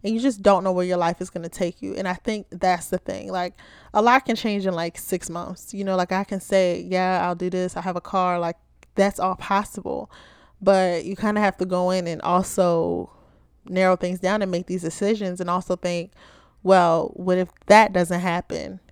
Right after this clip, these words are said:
You know what I'm saying? "Well, what situation will I now be in? Oh, I shoulda did an online program." So it's a very tough and hard decision to make. So that's going back and forth in my mind, like, grad school, like,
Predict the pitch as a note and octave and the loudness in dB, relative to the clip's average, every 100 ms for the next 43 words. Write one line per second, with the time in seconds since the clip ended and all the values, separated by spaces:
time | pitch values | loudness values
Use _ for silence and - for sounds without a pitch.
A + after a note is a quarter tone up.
0 | _ G3+ F#3+ F#3 F3 F3 F3 F3 F3 E3+ | _ -6 -2 0 -2 -4 -4 0 2 2
1 | F3+ - G3 G3+ F#3 - F3+ E3 E3 F3 | 0 -4 -6 -2 -2 -2 -2 -2 -2 0
2 | F#3+ F#3 E3 D#3+ E3+ E3+ E3+ F3 E3 E3 | 0 -2 -4 -4 0 0 -2 -8 -8 -6
3 | E3 F#3 F3+ F3+ F3 - E3 E3 F3+ F#3 | -4 -2 -2 0 -2 0 0 -2 -6 -8
4 | - - - - _ _ - A3+ G#3 F#3+ | -12 -20 -20 -20 _ _ 0 4 4 4
5 | G3 F#3+ - - - - - A3 A3 A#3 | 2 0 -2 -10 -12 -10 -2 0 4 2
6 | - - F#3+ F#3+ F#3+ F3+ F3+ G3+ A#3+ B3+ | 0 0 0 0 0 -2 -2 -2 0 -2
7 | - - - - - - F#3 F3 E3+ - | -6 -8 -8 -10 -12 -4 -2 -2 -2 0
8 | F#3+ G#3 - - F3 F3 F3 E3+ E3+ F3 | 0 0 -8 -4 -2 0 0 -2 -2 -4
9 | - F#3 F3+ F3 E3+ E3 E3+ F3 E3+ - | -4 -6 -8 -6 -6 -6 -4 -2 -4 -6
10 | - F3+ - | -8 -4 -4